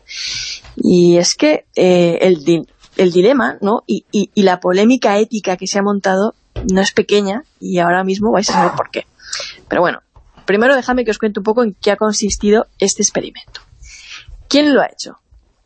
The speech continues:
Bueno, pues lo han hecho en el Instituto de Zoología de Kunming, en China. Lo han publicado los resultados en el Mid Technology Review, que es la revista del Instituto Tecnológico de Massachusetts, por si alguien quiere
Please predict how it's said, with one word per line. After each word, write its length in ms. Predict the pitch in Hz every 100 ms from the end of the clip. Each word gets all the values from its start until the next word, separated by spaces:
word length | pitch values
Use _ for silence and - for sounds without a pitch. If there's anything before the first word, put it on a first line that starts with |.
| -
Bueno, 300 | 185 185 -
pues 160 | 190
lo 60 | 190
han 60 |
hecho 280 | 185 - 233
en 140 | - 202
el 80 | 180
Instituto 400 | 185 185 185 196
de 140 | 190
Zoología 500 | - 196 185 - 190
de 80 | 185
Kunming, 340 | 240 247 320 -
en 160 | 165
China. 400 | 185 240 240 311 - - - - - - -
Lo 180 | 196 214
han 140 | 208
publicado 500 | 220 208 202 208 196
los 160 | 190 185
resultados 560 | 202 202 196 185 185
en 180 | 190 185
el 600 | 180 180 175 170 170 170
Mid 160 | 180 180
Technology 480 | 190 196 214 196 175
Review, 380 | 196 269 311
que 100 | 311
es 120 | 170 175
la 100 | 170
revista 320 | 165 180 170
del 80 | 160
Instituto 480 | - 175 180 175
Tecnológico 640 | 175 185 185 170 185 175 170
de 320 | 170 170 170
Massachusetts, 1000 | 165 165 165 165 175 - 277 262 269 - -
por 140 | -
si 140 | - 127
alguien 300 | 127 156 151
quiere 400 | 156 147 135